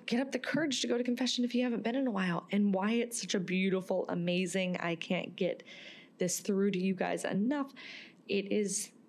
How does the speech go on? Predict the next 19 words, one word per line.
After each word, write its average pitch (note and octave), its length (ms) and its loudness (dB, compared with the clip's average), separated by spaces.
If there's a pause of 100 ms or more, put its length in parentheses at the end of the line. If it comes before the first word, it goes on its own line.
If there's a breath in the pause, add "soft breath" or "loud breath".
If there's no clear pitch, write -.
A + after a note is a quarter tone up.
the G3 240 2
most F#3 640 2
amazing F#3 460 0
feeling E3+ 360 0
in D#3+ 60 0
the E3 80 0
world D#3+ 420 -2 (760)
to F#3 100 -2
have D#3 580 -2 (640)
forgiveness, F#3+ 800 0 (320)
like, F3 240 -2
to G3 160 0
say F#3+ 420 0
the A3+ 140 2
things G3+ 280 2
you've F#3+ 140 2
done E3+ 160 0
out F3 140 0
loud D#3+ 340 0